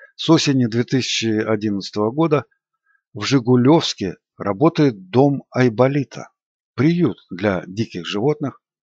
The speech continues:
по той или иной причине вырванных из естественной природной среды. А это обложка книги «Зачарованное сокровище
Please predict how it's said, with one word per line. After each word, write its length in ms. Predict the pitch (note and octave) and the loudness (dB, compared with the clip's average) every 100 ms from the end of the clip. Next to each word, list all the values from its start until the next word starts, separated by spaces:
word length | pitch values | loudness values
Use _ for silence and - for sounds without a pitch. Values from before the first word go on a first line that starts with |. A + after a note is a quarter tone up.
| _ | _
по 100 | - | -10
той 240 | - C#3 C#3+ | 0 2 2
или 140 | G2 | 0
иной 180 | F#2+ B2+ | -4 -4
причине 520 | - F#2 - C3 B2+ | -6 -8 -4 -4 -4
вырванных 600 | F#2 G#2 G#2 B2 A#2 _ _ - | -4 -4 -4 -6 -8 _ _ -14
из 160 | G2 G#2+ | -10 -6
естественной 720 | A2 - F#2 - G2 F2+ E2+ _ _ - | -6 -6 -10 -10 -10 -10 -10 _ _ -16
природной 640 | - F#2+ E2+ C#2+ E2 D#2+ _ _ | -10 -8 -10 -12 -16 -18 _ _
среды. 460 | - G2 E2+ D#2 E2 - _ _ _ _ _ _ _ _ _ _ _ _ _ _ | -12 -10 -10 -14 -18 -20 _ _ _ _ _ _ _ _ _ _ _ _ _ _
А 160 | - A2 | -2 2
это 340 | D#3 D3 A#2 - | 4 4 2 -4
обложка 840 | G#2 F#2+ G#2 C#3 C#3 - B2 A2 _ _ | -6 -4 -2 -2 -4 -4 -6 -6 _ _
книги 640 | - F#2+ F2 D#2+ E2+ E2 _ _ _ _ _ _ _ _ _ | -14 -12 -10 -12 -16 -20 _ _ _ _ _ _ _ _ _
«Зачарованное 840 | - F2+ F#2+ F#2 A#2+ B2+ A#2 A#2 A2 | -18 -12 -8 -2 -2 0 -2 -6 -8
сокровище 840 | - F#2+ - F2 E2+ E2 - E2+ | -10 -12 -10 -10 -10 -10 -10 -12